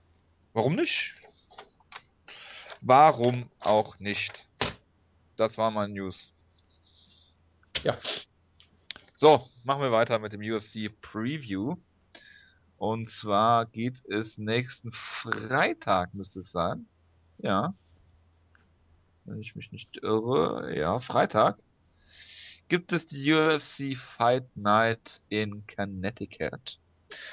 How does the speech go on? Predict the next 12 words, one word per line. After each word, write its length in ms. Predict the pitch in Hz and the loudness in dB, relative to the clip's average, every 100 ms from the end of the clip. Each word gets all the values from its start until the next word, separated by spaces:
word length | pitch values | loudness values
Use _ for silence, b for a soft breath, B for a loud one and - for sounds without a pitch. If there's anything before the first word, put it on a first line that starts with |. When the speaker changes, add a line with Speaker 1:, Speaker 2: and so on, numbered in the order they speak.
| B - | B -4
Speaker 1:
Und 120 | 110 | -4
zwar 400 | - 135 - - _ - - | 4 4 4 -2 _ -20 -8
ist 160 | 139 131 | -8 -4
es 100 | 123 | 2
der 120 | 131 | 4
Kampf, 480 | 135 127 127 - - | 4 2 0 -6 2
der 180 | 120 | 4
Hauptkampf 420 | 120 139 135 127 127 | 4 2 -2 -2 -6
ist, 320 | 113 - - | -10 -8 -4
äh, 80 | 110 | -2
das 200 | 110 131 | -2 -4
Rematch. 500 | 143 123 160 - | 0 0 0 -6